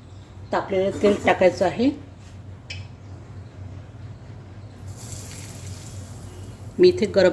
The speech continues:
तेलाचं मोहन टाकलेलं आहे. आता याला आपण मिक्स करून घ्यायचं आहे. मी मिक्स करून इथे बघू शकता तुम्ही, मी याच्यामध्ये गरम तेल टाकलं आहे, गरम तेलाचं मोहन,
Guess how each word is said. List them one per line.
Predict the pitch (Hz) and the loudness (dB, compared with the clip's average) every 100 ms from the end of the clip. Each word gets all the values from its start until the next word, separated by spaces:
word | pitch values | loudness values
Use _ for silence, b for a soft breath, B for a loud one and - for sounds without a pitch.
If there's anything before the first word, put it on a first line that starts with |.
| 180 | 4
तेलाचं | 185 180 180 262 311 | 2 2 4 2 2
मोहन | 202 185 196 190 - - - | 4 6 8 6 0 -8 -6
टाकलेलं | 180 185 185 | 0 2 2
आहे. | 175 196 294 - 180 | 2 4 2 2 -4
आता | 180 | 4
याला | 180 185 | 4 6
आपण | 226 247 | 6 8
मिक्स | 226 - | 6 4
करून | - 196 | 4 6
घ्यायचं | 185 175 - 185 | 6 4 2 -4
आहे. | 156 - - - - - - - - - - - - - - - - - - - - - 196 | -2 -6 -8 -10 -8 -8 -14 -14 -14 -14 -14 -14 -16 -14 -16 -16 -16 -16 -16 -16 -14 -4 4
मी | 196 | 8
मिक्स | 196 196 - | 6 4 -4
करून | 196 180 | -2 2
इथे | 170 185 | 4 8
बघू | 185 190 | 8 6
शकता | 202 202 196 | 4 4 4
तुम्ही, | 196 190 247 294 - - - - - - - - - - - - - - - 185 | 8 10 10 8 2 -14 -12 -12 -12 -14 -16 -16 -16 -16 -14 -12 -12 -12 2 10
मी | 175 | 10
याच्यामध्ये | 165 185 180 175 208 | 10 8 8 6 6
गरम | 185 185 190 | 10 10 8
तेल | 196 202 | 6 4
टाकलं | - 180 185 | 2 4 6
आहे, | 185 208 | 6 8
गरम | 196 190 185 | 8 8 8
तेलाचं | 190 185 202 | 6 6 8
मोहन, | 190 180 214 | 8 10 10